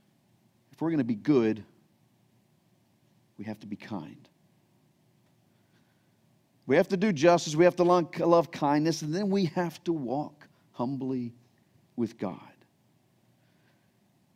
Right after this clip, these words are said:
And humility really is the biggest change in how we treat other people. It's having humility, is, is treating them,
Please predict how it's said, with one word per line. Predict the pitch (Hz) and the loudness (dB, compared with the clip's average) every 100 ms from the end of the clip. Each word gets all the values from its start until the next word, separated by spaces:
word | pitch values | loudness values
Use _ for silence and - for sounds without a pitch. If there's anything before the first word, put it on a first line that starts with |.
| - | -14
And | 135 | -6
humility | 139 135 226 170 139 | -2 0 2 4 4
really | 123 165 151 139 | 6 4 4 4
is | 139 127 113 - _ _ - | 2 0 -2 -14 _ _ -4
the | 120 | -4
biggest | 104 156 156 147 - | 4 4 6 2 0
change | - 156 139 131 131 135 | -2 2 4 4 2 -2
in | |
how | 123 143 135 | -4 -2 -2
we | 127 123 | 0 -2
treat | - - 135 127 | -4 -4 -2 -2
other | 127 113 | -4 -10
people. | 110 - 110 - - _ _ _ _ _ _ _ _ _ _ _ _ _ _ _ _ _ _ _ | -10 -6 -6 -8 -20 _ _ _ _ _ _ _ _ _ _ _ _ _ _ _ _ _ _ _
It's | - | -18
having | 131 131 113 | -12 -8 -4
humility, | 120 113 127 117 101 101 | -2 2 0 0 -2 -4
is, | 101 - | -6 -10
is | 123 117 | -10 -10
treating | - - 180 139 123 | -10 -4 -2 0 0
them, | 139 139 113 101 | 0 0 0 -2